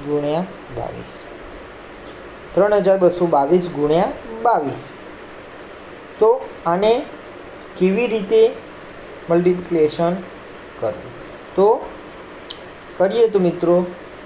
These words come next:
ત્રણ હજાર બસો બાવીસ ગુણ્યા, અહીંયા બાવીસ છે,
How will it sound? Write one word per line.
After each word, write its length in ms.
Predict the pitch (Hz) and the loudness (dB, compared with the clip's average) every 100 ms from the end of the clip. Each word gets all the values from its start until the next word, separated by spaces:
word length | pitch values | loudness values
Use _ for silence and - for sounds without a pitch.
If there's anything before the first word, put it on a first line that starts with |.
| - - - - - - - | -18 -18 -18 -18 -18 -18 -4
ત્રણ 240 | 185 220 | 0 4
હજાર 360 | 185 175 175 170 170 | 4 4 6 4 2
બસો 520 | 151 151 - 170 175 180 - - - - - - - - - - | 2 2 2 4 4 0 -8 -16 -18 -18 -18 -18 -18 -18 -14 0
બાવીસ 580 | 214 214 180 180 180 - - - - 151 160 | 2 4 6 4 2 -8 -16 -16 -16 -6 2
ગુણ્યા, 300 | 214 190 135 - - - - - - - - | 4 4 2 -4 -14 -16 -16 -18 -18 -18 -4
અહીંયા 220 | 180 214 226 | 2 4 4
બાવીસ 380 | 190 196 202 226 190 | 2 2 2 0 -2
છે, 240 | - 165 | 0 0